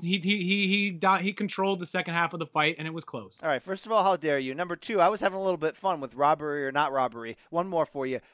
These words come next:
Speaker 2: Brandon Rios, Richard Abril, robbery or not robbery?
Speaker 1: Oof. Oof. I, I mean, no, that was, that probably was a robbery,
Speaker 2: You, you
Speaker 1: um,
Speaker 2: better believe
Speaker 1: because
Speaker 2: it was.
Speaker 1: Rios, Rios really, really stunk up the ring in that, in that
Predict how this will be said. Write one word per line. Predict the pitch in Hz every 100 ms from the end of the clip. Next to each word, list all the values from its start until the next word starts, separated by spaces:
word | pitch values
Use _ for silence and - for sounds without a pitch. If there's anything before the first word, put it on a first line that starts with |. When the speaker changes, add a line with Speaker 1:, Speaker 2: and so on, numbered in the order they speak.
| _
Speaker 2:
Brandon | 165 185 185
Rios, | 170 180 185 175 - _ _
Richard | 127 185 180 - 220 220 202 156 143
Abril, | 170 143 165 214 160 117 107
robbery | 147 165 165 175 175
or | 151
not | 151 139
robbery? | 123 113 113 110 _ _ _ _ _ _ _ -
Speaker 1:
Oof. | 180 165 107 - - - -
Oof. | 170 131 - -
I, | 180 160 185
I |
mean, | 196 220 220
no, | 208 233
that | 208 285
was, | 277
that | - 254 -
probably | 269 285 262
was | 233 226 226
a | 202
robbery, | 196 202 143 113 107
Speaker 2:
You, | 135
you | 147 147
Speaker 1:
um, | 139
Speaker 2:
better | 233
believe | 175 190 247 240
Speaker 1:
because |
Speaker 2:
it | 143
was. | 131
Speaker 1:
Rios, | 254 226 - -
Rios | 165 233 233 202 -
really, | 156 208 233 220 190
really | 180 185 160
stunk | - - 202 196
up | 185 180
the | 147
ring | 160 156
in | 123
that, | 127 127
in | 123 127
that | 123